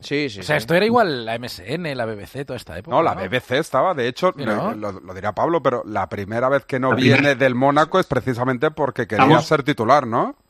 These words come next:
Speaker 4: Estamos en la gira de Estados Unidos, cuando nosotros, cuando Marca anuncia que hay un acuerdo en Mónaco-Madrid por Mbappé, eh, la noche anterior Florentino estaba con los medios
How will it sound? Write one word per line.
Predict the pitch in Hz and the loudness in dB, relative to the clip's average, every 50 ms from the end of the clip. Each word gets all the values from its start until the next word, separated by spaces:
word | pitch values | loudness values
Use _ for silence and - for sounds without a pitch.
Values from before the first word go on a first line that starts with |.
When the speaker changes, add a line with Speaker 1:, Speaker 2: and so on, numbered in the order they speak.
| _ _ _ _ _ _ _ _ _ _ | _ _ _ _ _ _ _ _ _ _
Speaker 4:
Estamos | 123 117 - 135 135 143 165 156 | -10 -4 0 2 4 4 4 4
en | 185 180 170 | 4 4 4
la | 139 - | 2 0
gira | - - 139 139 - 131 | 0 0 0 0 2 0
de | 135 127 117 | 0 0 0
Estados | 110 - - - 117 120 117 - | -2 -4 -6 -6 -6 -6 -6 -4
Unidos, | 113 110 120 147 165 160 - | -4 -2 0 0 0 -2 -2
cuando | - 117 110 104 104 104 101 101 101 | -2 -2 -2 0 -2 -4 -6 -6 -8
nosotros, | 104 101 - 120 120 131 123 | -12 -14 -16 -14 -14 -14 -8
cuando | - 117 107 107 | -8 -8 -4 -2
Marca | 110 123 123 147 | -2 0 0 0
anuncia | 143 147 147 147 147 147 | 2 2 2 2 2 0
que | 135 139 | 2 2
hay | 139 | 2
un | 139 | 0
acuerdo | 135 131 135 135 131 131 127 | 0 0 -2 -2 -2 -2 -6
en | 127 | -4
Mónaco-Madrid | 127 135 135 123 123 123 123 - 127 120 120 117 117 117 113 117 - - - 160 127 117 113 110 113 127 123 120 | -2 0 0 0 0 -2 -4 -6 -2 0 2 2 2 2 0 -4 -10 -14 -16 -8 -2 -2 -2 0 0 -2 -2 0
por | 120 117 | 0 0
Mbappé, | 113 113 110 107 107 - 127 156 185 - _ _ _ _ _ _ _ _ _ _ _ _ _ - | 0 2 -2 -4 -4 -2 -6 -6 -6 -10 _ _ _ _ _ _ _ _ _ _ _ _ _ 0
eh, | 117 113 107 104 101 101 101 101 104 104 | 2 4 4 4 4 2 2 2 0 0
la | 101 101 | -2 -2
noche | 110 110 - 120 | -4 -2 0 0
anterior | 120 117 117 120 127 143 147 147 | 2 4 4 4 4 4 2 0
Florentino | - 131 113 101 95 95 113 127 135 | 0 0 2 2 0 0 0 0 0
estaba | 131 - - 147 139 123 117 113 | -2 -2 0 2 2 2 2 0
con | 110 107 104 104 101 | -4 -6 -6 -6 -8
los | 101 101 98 - | -8 -8 -2 2
medios | 107 131 131 117 104 101 98 - - - | 2 4 4 4 2 0 0 -6 -12 -18